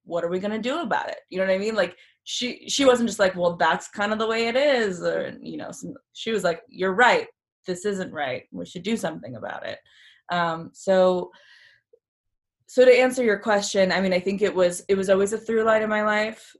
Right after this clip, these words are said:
um, but definitely those experiences at the hospital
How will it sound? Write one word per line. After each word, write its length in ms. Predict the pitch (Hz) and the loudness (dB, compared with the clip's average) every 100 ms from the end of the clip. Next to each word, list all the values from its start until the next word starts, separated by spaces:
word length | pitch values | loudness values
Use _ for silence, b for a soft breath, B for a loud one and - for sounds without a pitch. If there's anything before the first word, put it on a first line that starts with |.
| - | -4
um, 600 | 180 175 175 - - 180 _ _ | -2 0 -2 -8 -14 -20 _ _
but 200 | 196 185 | 0 0
definitely 420 | 196 190 202 196 | 2 0 0 -2
those 260 | 185 175 175 | 0 0 -2
experiences 600 | 165 - 170 170 175 170 | -12 -8 -6 -6 -10 -12
at 100 | 165 | -10
the 80 | - | -10
hospital 800 | - 170 - 175 170 165 160 | -6 -8 -6 -4 -2 -2 -6